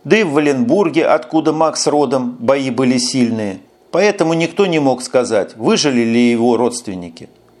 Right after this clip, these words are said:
Наш немец, правда, ни слова не говорил о том, чтобы смотаться в родной город, хоть до него и было меньше тридцати километров.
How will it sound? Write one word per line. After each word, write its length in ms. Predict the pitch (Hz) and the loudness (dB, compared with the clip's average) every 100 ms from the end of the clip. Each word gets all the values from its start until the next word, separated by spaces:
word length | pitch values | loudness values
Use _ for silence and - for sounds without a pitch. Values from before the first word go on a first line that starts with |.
| _ _ | _ _
Наш 260 | 151 202 - | -2 -2 -2
немец, 300 | 196 185 170 | -4 -4 -4
правда, 340 | 180 190 160 | 0 0 0
ни 140 | 175 175 | -2 -2
слова 320 | - 202 165 | 0 2 2
не 160 | 147 123 | 0 0
говорил 400 | 139 139 135 135 | 2 2 2 0
о 80 | |
том, 200 | 127 127 | 0 -2
чтобы 300 | 120 147 127 | -2 -4 -2
смотаться 560 | 123 135 123 127 - 131 | -2 -2 0 0 -2 -2
в 60 | 123 | 0
родной 340 | 120 117 120 | 0 0 -2
город, 420 | 104 110 92 - _ _ | 0 0 -2 -6 _ _
хоть 260 | - 151 110 | -2 -2 0
до 80 | 135 | -2
него 280 | 135 131 | 0 0
и 60 | 135 | 0
было 260 | 120 131 120 | 0 2 2
меньше 360 | 123 110 - | 0 -2 -6
тридцати 480 | 107 113 - 120 123 | -6 -6 -4 -4 -4
километров. 680 | 123 113 117 113 98 - 87 | 0 0 0 -2 -6 -8 -12